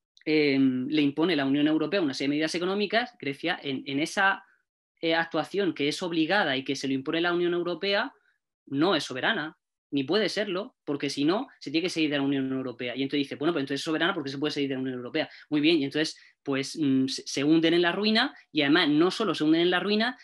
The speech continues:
sino que se someten a otro imperio. En este caso, pues, a Estados Unidos o a la, o a China o a cualquier otro.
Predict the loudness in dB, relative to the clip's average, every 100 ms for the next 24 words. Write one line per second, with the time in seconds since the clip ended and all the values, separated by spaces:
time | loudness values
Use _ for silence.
0 | _ 2 2 2 -2 0 2 2 0 2
1 | 2 2 0 0 -4 -2 -4 -6 _ _
2 | -6 -6 -4 -2 0 0 -2 -6 -4 -4
3 | -2 -2 0 0 -2 -6 -10 -20 _ -2
4 | -2 0 -2 -2 -2 -4 0 0 0 -4
5 | -4 -2 -2 0 -2 -6